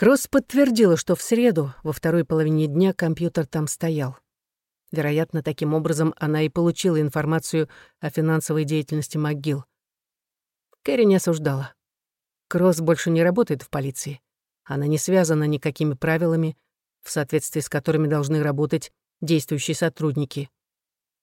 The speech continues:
От нее только требовалось действовать так, чтобы ее не поймали. Предсмертная записка вместе с новостью, что МакГилл, вероятно, воровала деньги из табачной лавки, а по словам Лаки Вендивера,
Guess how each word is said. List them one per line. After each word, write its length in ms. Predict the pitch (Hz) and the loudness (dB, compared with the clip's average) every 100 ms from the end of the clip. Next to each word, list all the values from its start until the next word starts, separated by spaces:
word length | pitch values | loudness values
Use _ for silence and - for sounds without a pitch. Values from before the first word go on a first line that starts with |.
| _ _ - | _ _ -6
От 160 | 160 | 2
нее 180 | 190 254 | 4 6
только 300 | 269 254 240 | 4 2 2
требовалось 500 | - 240 208 226 202 | 4 4 6 4 4
действовать 540 | 165 214 - 196 - - | 4 2 2 0 0 0
так, 220 | 262 - | -2 0
чтобы 320 | - 190 180 | -2 2 2
ее 240 | 175 180 - - | 2 2 0 -2
не 160 | 208 | -2
поймали. 540 | - 208 165 131 139 - _ _ _ _ _ _ _ | 0 -2 0 -2 -4 -12 _ _ _ _ _ _ _
Предсмертная 720 | 190 185 - 294 311 220 202 | 2 2 6 6 6 6 6
записка 480 | 185 - 269 - 202 | 6 2 0 0 4
вместе 340 | 196 214 202 | 4 4 2
с 120 | 185 | 0
новостью, 440 | 190 226 220 - 190 | 4 4 4 2 -2
что 160 | - | 0
МакГилл, 560 | 175 170 175 151 165 196 | 2 2 2 0 2 4
вероятно, 600 | 156 156 156 160 156 151 - _ _ | 4 2 2 2 -2 -4 -8 _ _
воровала 480 | 143 170 165 165 160 | 0 2 4 4 4
деньги 300 | 151 156 147 | 4 2 2
из 60 | 143 | -2
табачной 480 | 147 143 - 147 147 | -2 -2 -4 -4 0
лавки, 460 | 196 226 - 233 _ _ _ _ _ _ | 0 0 -4 -6 _ _ _ _ _ _
а 100 | 160 | -4
по 80 | 175 | -2
словам 400 | 180 180 180 165 | 2 4 4 6
Лаки 280 | 170 156 156 | 4 2 2
Вендивера, 640 | 170 233 208 208 208 202 | 4 4 4 4 4 2